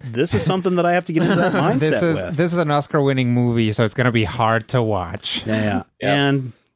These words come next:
Speaker 1: you're right, it wasn't.
Speaker 2: It
Speaker 3: It's
Speaker 2: really
Speaker 3: gonna
Speaker 2: wasn't.
Speaker 3: be work,
Speaker 1: Now,
Speaker 3: and it,
Speaker 1: Zach,
Speaker 3: it must
Speaker 1: oh, go
Speaker 3: not.
Speaker 1: ahead. Uh, and Zach, you just,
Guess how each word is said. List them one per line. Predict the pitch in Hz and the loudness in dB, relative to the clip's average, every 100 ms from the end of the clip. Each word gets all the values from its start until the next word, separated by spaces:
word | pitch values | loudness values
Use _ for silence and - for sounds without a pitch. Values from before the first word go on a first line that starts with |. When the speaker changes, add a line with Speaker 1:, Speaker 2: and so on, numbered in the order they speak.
| _ - | _ -8
Speaker 1:
you're | 107 | 0
right, | 131 170 | 2 2
it | 95 | -2
wasn't. | 92 95 95 90 87 85 82 - 110 | -6 -6 -2 -2 -2 -6 -12 -8 -6
Speaker 2:
It | |
Speaker 3:
It's | 101 | -4
Speaker 2:
really | 113 120 | 0 0
Speaker 3:
gonna | 107 | 0
Speaker 2:
wasn't. | 117 | 0
Speaker 3:
be | 107 | -2
work, | 101 95 98 92 87 - | -4 0 2 2 -2 -6
Speaker 1:
Now, | 131 123 | 0 0
Speaker 3:
and | 110 | 0
it, | |
Speaker 1:
Zach, | 120 165 123 104 | 0 0 0 -2
Speaker 3:
it | 127 - | -4 -6
must | 110 127 | -2 0
Speaker 1:
oh, | |
go | 104 | 0
Speaker 3:
not. | 107 | -2
Speaker 1:
ahead. | 92 - _ _ - | -4 -12 _ _ -4
Uh, | 120 113 - - | -2 -2 -6 -8
and | 110 | -2
Zach, | 147 170 127 120 | 0 2 -2 -4
you | 113 147 | -2 0
just, | 135 - | 0 -6